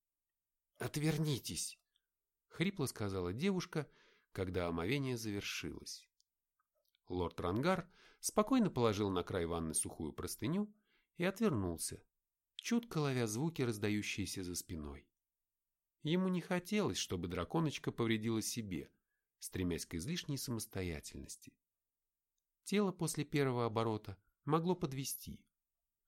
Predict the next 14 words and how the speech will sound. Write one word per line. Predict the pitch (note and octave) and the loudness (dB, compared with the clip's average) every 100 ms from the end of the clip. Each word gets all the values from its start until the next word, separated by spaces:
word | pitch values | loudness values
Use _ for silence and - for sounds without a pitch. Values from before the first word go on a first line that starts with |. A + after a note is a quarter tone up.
| _ _ _ _ - | _ _ _ _ -12
Однако | F2+ E2 E2 - | -6 -2 -4 -4
в | D2+ - | -10 -6
первую | - G#3 F#3+ | 0 2 4
очередь | F#3 E3+ D#3+ D3+ | 2 0 -2 0
мужчину | D3 C3+ - C3+ | -2 -2 0 2
настигли | A#2+ A2+ - G#2 F#2 | 2 0 -2 -4 -2
не | F2 E2 | -2 -2
звуки, | D#2+ C3+ F3+ D#3+ C3 _ _ _ _ _ | -4 -4 -4 -6 -8 _ _ _ _ _
а | - G#2+ | -4 -4
запах. | G#2 G#2 C3 A#2 - - - - - _ _ _ _ _ _ _ _ _ _ _ _ | -2 -6 -6 -8 -10 -16 -18 -20 -20 _ _ _ _ _ _ _ _ _ _ _ _
Тёплый | - C#3 E3+ F3 C#3 C#3+ C#3 | 0 2 2 0 0 2 2
запах | B2 G#2 D3+ D#3 - C3+ C#3 | 0 2 2 2 0 0 2
юной | C3 C#3 D#3+ C#3+ | 2 4 4 4
драконицы. | B2 B2 B2 - - E3+ F2+ - - E2+ | 2 2 0 -2 0 2 0 -4 -6 -6